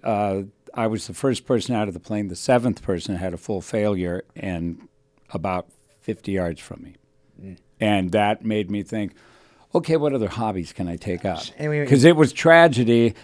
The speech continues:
Speaker 1: and it was right in front of my face, and that
Speaker 2: Yeah.
Speaker 1: was like,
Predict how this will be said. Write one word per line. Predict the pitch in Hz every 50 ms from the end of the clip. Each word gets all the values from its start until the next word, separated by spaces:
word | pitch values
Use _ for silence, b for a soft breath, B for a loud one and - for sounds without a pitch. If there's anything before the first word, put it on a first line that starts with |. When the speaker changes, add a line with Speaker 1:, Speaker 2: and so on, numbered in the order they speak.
| b b b
Speaker 1:
and | 123 123
it | 123
was | 123 113 98 127
right | 135 139 127
in | 120
front | 104 123 127 127
of | 117
my | 110 107 98
face, | - - 127 117 113 104 - -
and | 117 104 104
that | 110 107
Speaker 2:
Yeah. | 92
Speaker 1:
was | 110 95 104
like, | 107 101 95